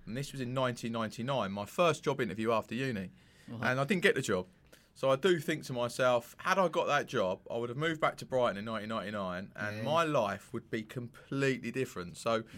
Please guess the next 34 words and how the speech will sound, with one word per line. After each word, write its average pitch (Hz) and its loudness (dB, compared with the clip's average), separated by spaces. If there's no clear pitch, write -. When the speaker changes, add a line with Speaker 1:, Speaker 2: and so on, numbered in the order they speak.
Speaker 2:
Yeah. 120 -6
Speaker 1:
um, 123 4
yeah, 131 6
now 151 6
I'm 135 4
a 127 0
businessman, 123 -2
obviously, 117 0
I'm 107 -2
three 120 0
years 107 0
in, 107 -2
so, 101 -2
um, 101 0
I'm 101 -6
really 101 0
winging 107 -2
the 98 -4
life 101 2
out 92 0
of 95 -6
what 107 0
not 110 0
to 107 -8
do. 113 -2
I - -18
think, 92 -10
I 82 -10
think - -12
I've 98 -6
learned. 101 2
I've 104 -4
learned 101 0
Speaker 2:
Yeah. - -20